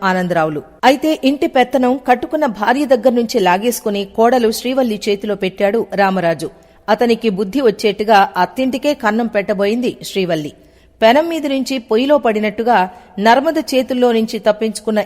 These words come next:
ఇడ్లీగాడు భద్రావతికి చిక్కడంతో, అతన్ని పట్టుకుని కట్టేసి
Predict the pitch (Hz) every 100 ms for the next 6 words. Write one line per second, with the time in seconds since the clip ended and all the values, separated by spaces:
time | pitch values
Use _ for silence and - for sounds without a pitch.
0 | 202 160 190 196 226 330 - - - 180
1 | 233 220 311 285 226 220 202 190 214 196
2 | 190 196 196 - - 202 208 196 185 -
3 | 190 233 254 220 202 - 180 - 220 202
4 | 190